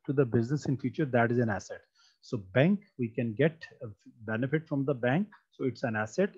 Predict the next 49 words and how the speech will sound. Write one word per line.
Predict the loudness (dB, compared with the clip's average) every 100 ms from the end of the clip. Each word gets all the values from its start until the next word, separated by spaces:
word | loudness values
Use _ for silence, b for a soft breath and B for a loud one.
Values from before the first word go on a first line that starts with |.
| -14
It | -8
means | -2 -2 0
there | 0 0
is | 0 -4 -4
an | -4
increase | -2 -4 0 -2 0
in | -4
asset | -4 -2 -4 -4
and | -12
the | -10
name | -6 -2 -2
of | -4
the | -8
asset | -10 -10 -12
is | -12 -10
bank. | -10 -10 -14 _ b b b _
So | -2
what | -2 0
we | 0 0
would | -2 -2
do, | -4 -4 -2
we | -2
will | 0 -2
record | -4 0 2 2 0
debit, | -4 2 2 2 -2 _ -10
the |
name | -4 0 0
of | -2
account | -6 -10 -10 -6
bank, | -2 -2 -2 -10 -20 -10
amount, | -4 -2 -2 -4 _ _
and | -12 -2
then | -2 -2 -8 _ _ _
reason | -10 -4 -2
is | -2 -8
increase | -18 -14 -14 -12
in | -12
asset. | -14 -16 -20 _ _ b b b
Same | 0 2 4
is | 0 0
the | 0 0 -6 -8
entry | -8 -2 0
with | 0 -2
the | -4
cash. | 0 6 6 4 0
We | -2 0
already | 2 4 4
discussed | 2 2 0 0 4
that. | 4 4